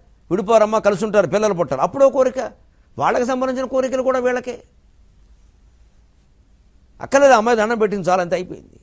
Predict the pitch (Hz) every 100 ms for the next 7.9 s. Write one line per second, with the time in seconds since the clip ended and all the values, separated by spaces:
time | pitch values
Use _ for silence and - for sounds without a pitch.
0 | 123 202 196 220 214 202 98 62 - _
1 | _ _ _ _ _ _ _ _ _ _
2 | - 185 247 262 220 214 202 202 165 143
3 | 175 180 156 160 214 196 190 196 196 _
4 | _ 139 139 190 165 165 143 196 196 185
5 | 170 156 160 143 139 139 135 135 123 160
6 | 156 - _ 107 123 135 - 127 127 127
7 | 120 117 - - 67 - - 71 _